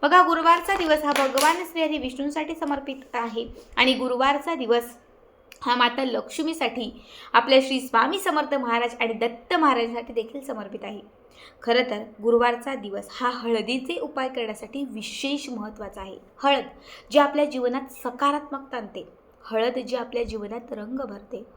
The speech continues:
हळद जी आपल्या आयुष्यातील इडापिडा, दारिद्र्य, गरिबी दूर करते आणि आपल्या जीवनात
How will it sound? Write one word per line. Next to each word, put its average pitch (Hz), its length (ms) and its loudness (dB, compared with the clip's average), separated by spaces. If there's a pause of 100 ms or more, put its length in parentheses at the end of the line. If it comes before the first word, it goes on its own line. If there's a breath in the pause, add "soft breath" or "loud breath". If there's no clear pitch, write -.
हळद 277 200 2 (680 loud breath)
जी 240 60 8
आपल्या 247 380 6
आयुष्यातील 254 580 -2
इडापिडा, 240 580 -2
दारिद्र्य, 233 520 -6
गरिबी 226 420 -6
दूर 277 240 0
करते 254 540 -4
आणि 214 180 -10
आपल्या 214 220 -8
जीवनात 208 380 -10